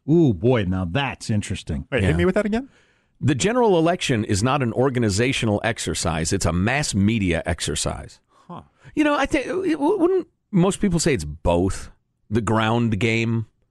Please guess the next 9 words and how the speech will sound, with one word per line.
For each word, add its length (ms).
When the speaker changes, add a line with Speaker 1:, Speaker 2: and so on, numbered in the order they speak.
Speaker 3:
that 380
we 140
hear 160
about 220
so 120
much 220
during 200
election 360
cycles. 420